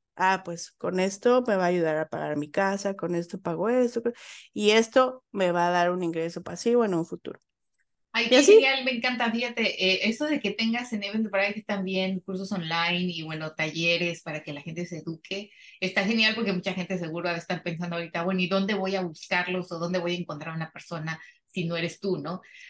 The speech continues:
Speaker 2: Am,
Speaker 1: Ujú.
Speaker 2: así que, bueno, me imagino que como tú habrá muchos que efectivamente darán esta educación gratuita. En algunas de estas de comercio, en estas chambers, las cámaras de comercio, también
Speaker 1: Ujú.
Speaker 2: acérquense a su cámara de comercio. Muchas veces tienen así gente como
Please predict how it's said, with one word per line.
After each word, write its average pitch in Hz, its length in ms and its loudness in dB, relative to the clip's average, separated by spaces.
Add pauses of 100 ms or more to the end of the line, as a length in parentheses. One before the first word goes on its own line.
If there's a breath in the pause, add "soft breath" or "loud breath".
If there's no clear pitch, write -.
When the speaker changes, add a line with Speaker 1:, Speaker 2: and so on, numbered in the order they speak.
(140 loud breath)
Speaker 2:
Am, 180 380 2
Speaker 1:
Ujú. - 60 -8
Speaker 2:
así 196 280 0
que, 226 100 2
bueno, 208 200 -2
me 196 100 0
imagino 202 460 -2
que 269 140 -2
como 170 280 -6
tú 214 140 -4
habrá 196 240 0
muchos 196 580 0
que 151 400 -4
efectivamente 175 760 -2
darán 156 360 -2
esta 170 200 -8
educación 156 440 -8
gratuita. 165 540 -4 (720 loud breath)
En 196 300 4
algunas 226 720 0
de 190 180 -2
estas 202 220 -6
de 208 80 -6
comercio, 190 520 -2
en 185 100 -2
estas 190 280 -4
chambers, 196 460 -2
las 170 160 -4
cámaras 196 280 -2
de - 40 -14
comercio, 180 460 -2
también 175 480 -2
Speaker 1:
Ujú. 180 40 0
Speaker 2:
acérquense 190 600 -4
a 190 80 -2
su - 80 -14
cámara 180 260 -4
de 175 100 -4
comercio. 170 460 -8
Muchas 175 320 -8
veces 175 320 -6
tienen 170 300 -6
así 156 300 -10
gente 160 340 -8
como 143 400 -10